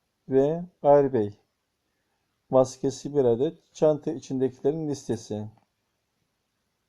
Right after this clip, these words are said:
E'ye bakalım. İlk yardım çantasında gerekli olan malzemelerinin miktarını etkileyen faktör taşınan yolcu sayısıdır. Yolcu sayısı arttıkça malzeme miktarı da artacak diyor.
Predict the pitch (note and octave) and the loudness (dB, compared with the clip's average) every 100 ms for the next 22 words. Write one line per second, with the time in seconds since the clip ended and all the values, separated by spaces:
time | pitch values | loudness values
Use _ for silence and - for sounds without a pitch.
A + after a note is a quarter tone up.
0 | _ _ _ _ _ _ _ _ E3 E3 | _ _ _ _ _ _ _ _ 0 2
1 | E3+ D#3 C#3 C3 C3 F3 F3+ _ _ _ | 4 4 2 2 0 -2 -8 _ _ _
2 | F3+ F3 F3+ F3+ F3+ F3+ E3 D#3 D3+ D3+ | -8 0 2 2 -2 -2 -2 -2 -4 -4
3 | D3+ D3+ D3 E3 D3 C3+ C#3 C#3 C#3 C3+ | -2 -2 0 0 2 2 2 2 0 0
4 | C3+ B2+ D#3+ F3+ - _ _ - C#3+ C3+ | 0 -2 -6 -8 -14 _ _ -14 -12 -4
5 | D#3 D3 D#3 D3+ - B2+ B2+ B2 C3+ B2+ | 2 2 2 -4 -4 -4 -4 -2 0 0
6 | - E3 F3 - C#3+ - C3+ D#3+ D#3+ D3 | 0 -2 -2 -4 -4 -4 -4 -4 -4 -4
7 | C#3 C#3 B2 A#2+ A2 A#2 G#2+ G#2+ - _ | -4 -6 -4 -4 -4 -8 -8 -10 -12 _
8 | _ _ _ - C#3+ D3 D#3 - C3+ B2+ | _ _ _ -2 0 0 -2 -2 -2 0
9 | C#3 C3+ C#3 A#2 B2 B2 B2+ C3+ C3 A#2 | -2 -2 -8 -8 -4 0 0 0 -4 -6
10 | - A2 A2 D3+ C#3 - B2+ B2 - A2+ | -4 -4 -2 -2 -4 -4 -6 -6 -8 -6
11 | C#3 E3+ | -4 -6